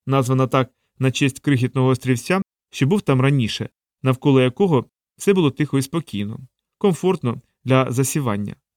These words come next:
Саме там перед смерком Мадіба здійснив щось на взірець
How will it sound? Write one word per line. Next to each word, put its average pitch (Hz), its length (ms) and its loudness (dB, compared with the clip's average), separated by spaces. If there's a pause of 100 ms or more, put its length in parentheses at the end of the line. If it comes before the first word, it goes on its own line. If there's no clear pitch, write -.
(440)
Саме 139 260 2
там 131 220 2
перед 123 220 2
смерком 135 380 0
Мадіба 127 440 2 (300)
здійснив 131 500 0
щось 135 220 -4
на 135 80 0
взірець 135 400 0